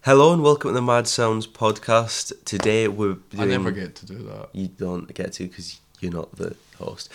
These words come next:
Speaker 2: Oh,
Speaker 1: Uh,
Speaker 2: okay, I see how it is.
Speaker 1: we're doing, today we're being autumny and Halloweeny and
Speaker 2: It's too cold, man.
Speaker 1: It's freezing, but we're getting into the
Speaker 2: Fucking
Speaker 1: spirit of it.
Speaker 2: freezing. The centre of Glasgow is fucking ridiculous.
Speaker 1: Yeah, but this isn't, look at the steam coming off that.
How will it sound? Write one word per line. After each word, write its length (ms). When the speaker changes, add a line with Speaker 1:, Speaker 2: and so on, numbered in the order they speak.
Speaker 2:
Oh, 120
Speaker 1:
Uh, 440
Speaker 2:
okay, 160
I 80
see 160
how 140
it 80
is. 100
Speaker 1:
we're 120
doing, 500
today 260
we're 120
being 360
autumny 600
and 220
Halloweeny 680
and 260
Speaker 2:
It's 380
too 100
cold, 480
man. 280
Speaker 1:
It's 180
freezing, 520
but 120
we're 140
getting 320
into 180
the 80
Speaker 2:
Fucking 240
Speaker 1:
spirit 320
of 140
it. 40
Speaker 2:
freezing. 320
The 80
centre 360
of 80
Glasgow 540
is 180
fucking 720
ridiculous. 960
Speaker 1:
Yeah, 100
but 80
this 180
isn't, 240
look 140
at 80
the 60
steam 280
coming 220
off 140
that. 80